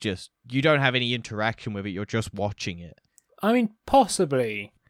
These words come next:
Speaker 1: I, I
Speaker 2: But
Speaker 1: get
Speaker 2: if
Speaker 1: that
Speaker 2: they
Speaker 1: The
Speaker 2: can,
Speaker 1: Last of
Speaker 2: if
Speaker 1: Us
Speaker 2: they
Speaker 1: has
Speaker 2: can
Speaker 1: a lot
Speaker 2: write it
Speaker 1: of
Speaker 2: right, and they can do it good, to get good actors, get good act-, good, good, good
Speaker 1: Yeah.
Speaker 2: actors, good writers, then they can g-, do a good job.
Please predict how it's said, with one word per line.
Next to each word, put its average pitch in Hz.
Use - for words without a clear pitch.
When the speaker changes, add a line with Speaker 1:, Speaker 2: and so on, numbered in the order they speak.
Speaker 1:
I, 180
I 214
Speaker 2:
But 220
Speaker 1:
get 202
Speaker 2:
if 226
Speaker 1:
that 254
Speaker 2:
they -
Speaker 1:
The 175
Speaker 2:
can, 202
Speaker 1:
Last 196
of 185
Speaker 2:
if 180
Speaker 1:
Us 175
Speaker 2:
they -
Speaker 1:
has 190
Speaker 2:
can 165
Speaker 1:
a 151
lot 151
Speaker 2:
write 151
it 139
Speaker 1:
of 110
Speaker 2:
right, 95
and 143
they 151
can 147
do 143
it 143
good, 113
to 127
get 135
good 160
actors, 120
get 117
good 147
act-, -
good, 202
good, 170
good 175
Speaker 1:
Yeah. 175
Speaker 2:
actors, 151
good 139
writers, 113
then 151
they 143
can 139
g-, 143
do 143
a 131
good 120
job. 107